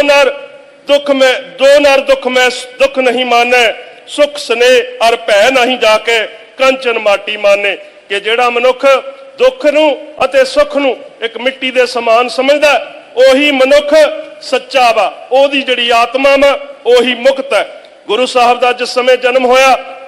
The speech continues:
ਉਸ ਸਮੇਂ ਭਾਰਤ ਦੇ ਵਿੱਚ ਔਰੰਗਜ਼ੇਬ ਦਾ ਰਾਜ ਸੀ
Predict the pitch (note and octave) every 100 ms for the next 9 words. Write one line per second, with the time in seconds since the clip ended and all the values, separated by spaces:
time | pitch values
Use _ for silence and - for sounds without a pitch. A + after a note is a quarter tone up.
0 | - C4+ C#4 C4+ C4+ C4+ B3+ A#3+ B3+ C4
1 | C#4 C4+ C#4 C#4+ C#5 - - - A#3 B3+
2 | C#4+ C#4 C4 B3+ B3+ A#3+ A#3 A#3 - -
3 | G#3